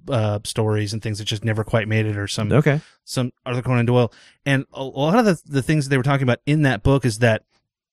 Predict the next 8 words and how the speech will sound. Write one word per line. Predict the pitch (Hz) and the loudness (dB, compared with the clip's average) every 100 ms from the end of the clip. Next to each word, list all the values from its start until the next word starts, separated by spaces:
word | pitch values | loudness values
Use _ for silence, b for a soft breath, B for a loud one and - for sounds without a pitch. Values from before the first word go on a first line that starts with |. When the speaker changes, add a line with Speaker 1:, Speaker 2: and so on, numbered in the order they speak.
| _ _ _ - - - - | _ _ _ -20 -20 -8 -4
Speaker 1:
pre-production | - 160 190 - 139 143 - 143 | 0 2 2 0 2 2 2 -4
stuff, | 120 - 117 107 - - - - _ _ _ _ _ 160 | -4 0 2 0 -4 -16 -20 -20 _ _ _ _ _ -6
they | 117 160 | 2 4
will, | 151 110 131 160 151 123 113 | 4 4 6 8 8 4 2
a | |
lot | 110 131 143 | 2 4 2
of | |
studios | - 135 117 | 0 -2 -2